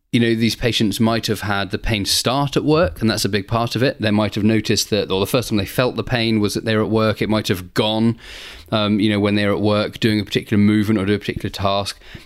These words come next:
And then forevermore, then they associate that particular job with it being inherently bad. You know, if you're having, you know, back pain all, all the time after, you know, doing in your job as a cleaner, then it's normal to, you know, assume that your back,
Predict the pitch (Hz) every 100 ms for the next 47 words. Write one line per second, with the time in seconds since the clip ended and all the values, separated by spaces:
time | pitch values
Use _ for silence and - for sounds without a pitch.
0 | - 113 110 107 120 120 120 113 120 113
1 | 92 95 98 98 - 110 95 101 90 -
2 | - - 104 95 107 98 92 101 95 -
3 | - - 110 95 92 - 98 95 90 90
4 | 107 87 69 - 92 92 - - - -
5 | 107 113 95 104 95 95 87 101 92 -
6 | 107 - 98 98 107 101 98 90 - 120
7 | 104 101 110 107 104 98 - 98 95 98
8 | 95 95 110 95 92 - 101 98 107 92
9 | 95 - 180 113 120 - - - 117 110
10 | 120 117 104 98 101 95 - 104 92 95
11 | - 95 95 92 - 117 90 95 -